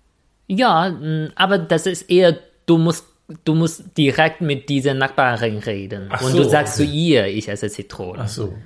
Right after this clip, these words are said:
Speaker 1: Ja, so, äh, sie sagte, „Ich bin in eine neue Villa eingezogen“, und du sagst, „Ach, toll, tolles Villa. Ich esse Zitrone.“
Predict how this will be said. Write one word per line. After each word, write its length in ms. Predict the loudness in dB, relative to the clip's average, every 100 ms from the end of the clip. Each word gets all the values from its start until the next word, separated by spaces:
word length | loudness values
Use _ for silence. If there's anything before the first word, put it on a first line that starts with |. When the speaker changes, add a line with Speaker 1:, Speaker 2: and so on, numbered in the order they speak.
| -20 _ _ _
Speaker 1:
Ja, 180 | 2 4
so, 180 | 6 6
äh, 300 | 6 4 4
sie 160 | 4 4
sagte, 320 | 2 2 0
„Ich 180 | 0 0
bin 140 | -2
in 180 | 0 -2
eine 180 | 0 0
neue 280 | 2 2
Villa 300 | 2 0 0
eingezogen“, 840 | 0 0 -2 -2 -2 -2 0 0 -2
und 200 | -2 -2
du 60 | -2
sagst, 260 | 0 -2 -4 -20 -8
„Ach, 200 | -4 -4 -6 -16 _ _ -18
toll, 640 | -4 2 4 4 2 0 -6
tolles 640 | -2 2 2 2 -2 -4 -4
Villa. 540 | -2 -2 -4 -6 -12 _ -14
Ich 180 | -10
esse 240 | -8 -8 -10
Zitrone.“ 800 | -10 -14 -8 -6 -4 -8 -10